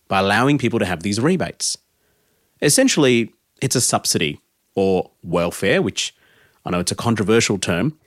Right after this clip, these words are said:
to encourage people to get private health insurance. The rebate is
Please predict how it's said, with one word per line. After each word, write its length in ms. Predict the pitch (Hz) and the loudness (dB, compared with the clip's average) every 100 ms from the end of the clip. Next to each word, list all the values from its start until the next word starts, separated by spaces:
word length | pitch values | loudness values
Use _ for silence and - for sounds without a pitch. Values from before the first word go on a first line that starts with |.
| _ | _
to 100 | 139 | 2
encourage 540 | 147 139 185 226 - | 2 2 2 2 -2
people 480 | - 131 - 85 - _ _ - | -2 -2 0 -4 -6 _ _ -4
to 80 | |
get 340 | 117 110 - - | 0 0 -2 -10
private 340 | - 87 95 | -4 -2 -2
health 240 | - 101 135 | -4 -4 -4
insurance. 480 | 135 285 160 - - _ _ _ _ _ _ | -4 -4 -4 -10 -12 _ _ _ _ _ _
The 120 | 127 | 2
rebate 360 | 135 202 190 151 | 4 4 2 2
is 160 | 113 | 0